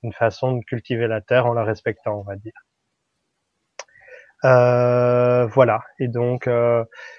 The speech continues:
et donc, euh, moi, c'est, c'est, oui, c'est la rencontre avec Marina, la rencontre avec la culture africaine, la découverte aussi, euh, de différents pays en Afrique où ils n'ont pas toujours les mêmes mentalités en fonction des fois de leur héritage colonial,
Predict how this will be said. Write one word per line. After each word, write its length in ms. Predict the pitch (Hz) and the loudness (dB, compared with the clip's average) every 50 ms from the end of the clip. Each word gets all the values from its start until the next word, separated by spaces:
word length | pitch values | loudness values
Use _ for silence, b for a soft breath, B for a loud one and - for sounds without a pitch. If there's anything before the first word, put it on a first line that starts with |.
| B B _ - | B B _ 0
et 80 | 135 | 2
donc, 300 | 123 143 151 156 147 - | 6 6 6 6 6 4
euh, 60 | 143 | 2
moi, 300 | 135 131 127 135 151 165 | 2 4 6 6 6 6
c'est, 300 | 156 - - 139 131 131 | 6 4 2 2 2 2
c'est, 160 | 117 - - 127 | 0 -4 -6 -4
oui, 200 | 120 139 160 151 | 0 0 0 0
c'est 220 | - - 127 123 | -2 -4 -4 0
la 120 | 123 123 | 2 2
rencontre 400 | 117 113 120 117 - 127 - - | 2 2 0 -2 -2 -6 -4 -4
avec 200 | 120 117 113 - | -4 -4 -4 -4
Marina, 500 | - 120 113 110 113 113 123 131 139 147 | -6 -6 -4 -4 -4 0 2 4 6 6
la 120 | 147 143 123 | 6 6 4
rencontre 420 | 107 113 110 - 127 117 - - | 2 -2 -6 -6 -6 -8 -6 -6
avec 180 | 120 117 107 - | -6 -6 -6 -6
la 80 | 113 | -10
culture 340 | - - - 113 - 123 117 | -12 -14 -16 -12 -8 -2 -2
africaine, 720 | 117 110 - - 113 - - 127 123 131 135 143 147 160 160 b b b b b _ _ _ _ - | -2 -2 -2 -6 -20 -10 -2 0 2 4 4 4 2 2 0 b b b b b _ _ _ _ -2
la 140 | 123 127 127 | 0 2 4
découverte 680 | 123 131 - - 135 123 127 135 139 139 - - - | 4 2 0 0 0 4 6 6 6 6 2 -2 -8
aussi, 720 | 131 107 - - - 139 135 139 139 143 143 143 147 151 b b b b b b b _ _ _ - | -8 -8 -8 -8 -4 -2 0 2 4 4 4 4 4 2 b b b b b b b _ _ _ 0
euh, 400 | 131 123 123 123 123 123 127 127 | 4 4 6 6 6 4 4 2
de 160 | 127 120 131 | 2 0 0
différents 460 | 131 139 151 - - 180 151 170 175 156 | 0 0 -2 2 2 4 4 6 4 4
pays 280 | - 156 151 156 160 | 4 2 2 4 4
en 140 | 185 175 151 | 4 4 4
Afrique 380 | 139 131 - - 139 135 - - - | 2 0 -2 -4 -6 -6 -4 -4 -4
où 380 | 143 139 135 131 131 131 135 | -2 -2 0 0 -2 -2 -2
ils 100 | 127 113 - | -2 -4 -4
n'ont 100 | 135 127 | -4 -4
pas 140 | 123 - 151 | -2 -2 -2
toujours 320 | - - 165 151 160 156 | -2 -4 -4 -2 0 2
les 100 | 147 143 | 2 2
mêmes 220 | 143 139 139 139 135 | 2 2 0 0 0
mentalités 800 | 135 131 127 - 127 120 117 117 113 - - 120 120 127 139 143 | 0 -2 -2 -2 -4 -4 -4 -6 -8 -8 -4 -2 2 2 2 2
en 120 | 131 120 | 2 0
fonction 520 | - - 127 110 - - 131 123 123 123 127 | -4 -6 -10 -10 -8 -6 -4 -2 -2 -2 -2
des 240 | 127 120 120 120 | -2 -2 -2 -4
fois 180 | 110 - - 123 | -4 -2 -4 -2
de 60 | 117 | -2
leur 180 | 120 120 110 113 | -2 -2 -2 -2
héritage 480 | 117 117 117 110 101 - 120 117 - | -2 -2 -2 -2 -2 0 -2 -2 -2
colonial, 840 | - - 120 113 117 117 117 117 117 117 117 120 123 123 127 131 131 | -4 -6 -4 -4 -4 -4 -4 -4 -2 0 2 4 4 4 2 0 -2